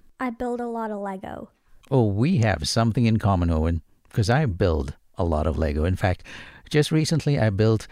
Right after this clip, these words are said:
Speaker 2: a Double oh seven James Bond Aston Martin. Uh, you probably don't know who I'm imitating.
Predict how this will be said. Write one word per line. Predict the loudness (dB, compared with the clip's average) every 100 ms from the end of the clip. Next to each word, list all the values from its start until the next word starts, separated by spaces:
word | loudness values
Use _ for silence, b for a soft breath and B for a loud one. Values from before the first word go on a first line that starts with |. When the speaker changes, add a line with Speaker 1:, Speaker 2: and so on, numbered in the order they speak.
| b 0
Speaker 2:
a | 2 2 -4 b b
Double | -2 0 2
oh | 2
seven | 0 2 4 6 4
James | 4 4 6 2 2
Bond | 4 6 4 4
Aston | 2 2 2 4
Martin. | 6 4 4 4 4 0 -12 -20 -20 -20 -20 _ _ _ -20 -8
Uh, | -4 -4 -8 _ _ _ _
you | -10 -2
probably | 0 0 0
don't | 0 2
know | 2
who | 2
I'm | 2 2
imitating. | 0 0 0 -2 -4